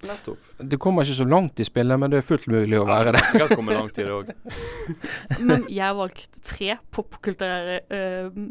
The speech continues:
Speaker 3: figurer
Speaker 2: Ja.
Speaker 3: som kunne ha vært en D N D-klasse.
Speaker 2: Ja, du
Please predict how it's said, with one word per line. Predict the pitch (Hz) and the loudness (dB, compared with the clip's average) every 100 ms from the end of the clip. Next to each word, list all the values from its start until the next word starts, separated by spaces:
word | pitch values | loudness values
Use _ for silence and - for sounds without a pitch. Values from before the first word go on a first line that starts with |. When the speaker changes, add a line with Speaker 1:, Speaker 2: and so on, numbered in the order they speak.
| - | -8
Speaker 3:
figurer | 233 190 180 247 - - - - - | -8 -6 -4 -6 -8 -18 -20 -12 -4
Speaker 2:
Ja. | 127 196 - | -2 -2 -6
Speaker 3:
som | - 107 98 101 - - - | -8 -6 -6 -8 -12 -20 -14
kunne | - 220 185 | -6 -4 -4
ha | 175 | -6
vært | - - | -8 -12
en | 180 | -8
D | 175 | -8
N | - 175 | -8 -10
D-klasse. | 170 175 - 180 - - - - - - - _ - | -10 -10 -10 -14 -14 -18 -18 -20 -20 -20 -20 _ -2
Speaker 2:
Ja, | 165 | 0
du | 160 | 2